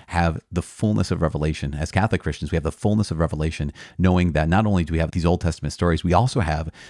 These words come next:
the, the fulfillment of the Old Testament. We also have the revelation of Jesus in the New Covenant, in the New Testament, where God declares, not just with his words, but with his very self, that "I am faithful to you, that you can count on me,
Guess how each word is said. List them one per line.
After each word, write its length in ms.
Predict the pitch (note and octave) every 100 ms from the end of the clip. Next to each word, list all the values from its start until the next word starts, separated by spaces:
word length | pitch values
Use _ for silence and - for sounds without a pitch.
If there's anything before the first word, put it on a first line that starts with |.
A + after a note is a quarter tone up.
| -
the, 260 | F2+ D#2+ D2
the 160 | D#2+ D#2+
fulfillment 560 | A2 F#2 - A#2+ A#2 D2+
of 80 |
the 60 | D#2
Old 140 | D2
Testament. 380 | - D2+ - C2
We 80 | F2
also 240 | G#2+ A2+
have 300 | D2+ D2 D2+ - - - F2+
the 80 |
revelation 420 | F2+ E2+ F#2 - E2
of 100 | C#2+
Jesus 440 | F2+ F#2+ D2+ D2+
in 160 | E2+ D#2+
the 80 |
New 160 | D#2+ G#2+
Covenant, 420 | - D2 D#2 C#2 -
in 100 | E2
the 80 |
New 160 | D#2+ G#2
Testament, 480 | D#2+ C#2+ - D2+ D#2
where 240 | D#2+ D#2 - - -
God 260 | F2 F#2 E2+
declares, 520 | F2+ - G#2+ F2+ E2+
not 200 | F2+ F3+
just 180 | G2 -
with 100 | E2
his 160 | D2
words, 300 | D2+ B2+ G2
but 100 | -
with 140 | F2 F2+
his 160 | D#2+
very 480 | D#2 F#2 G2 A2 A#2 -
self, 560 | - D2 - - - _ _ _ _ -
that 220 | E2+ -
"I 140 | F2+
am 120 | F#2
faithful 480 | F2 E2+ D#2+ - E2
to 180 | - D#2
you, 280 | D#2 D2+ D#2 _ _ _ _ _ -
that 160 | D#2+ -
you 100 | F2
can 160 | F2
count 380 | D#2+ - F2+ -
on 160 | D#2+ D#2
me, 240 | E2 E2+